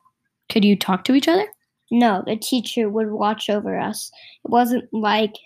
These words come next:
Speaker 2: a meeting where all the students came together.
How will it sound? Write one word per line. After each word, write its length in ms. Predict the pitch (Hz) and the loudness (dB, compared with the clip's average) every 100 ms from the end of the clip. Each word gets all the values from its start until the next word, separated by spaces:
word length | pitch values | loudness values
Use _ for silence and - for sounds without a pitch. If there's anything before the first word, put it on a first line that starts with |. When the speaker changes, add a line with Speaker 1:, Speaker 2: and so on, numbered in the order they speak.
| _ _ _ _ | _ _ _ _
Speaker 2:
a 80 | 214 | -4
meeting 500 | 226 226 226 226 240 | -2 0 0 -2 -2
where 260 | 214 208 - | -2 -2 2
all 140 | 240 | 2
the 60 | 233 | 0
students 760 | - - 214 214 220 226 - | -6 -2 -2 0 -2 -2 -4
came 240 | - 226 226 | -6 -4 -4
together. 540 | 233 233 233 233 | -4 -4 -2 -4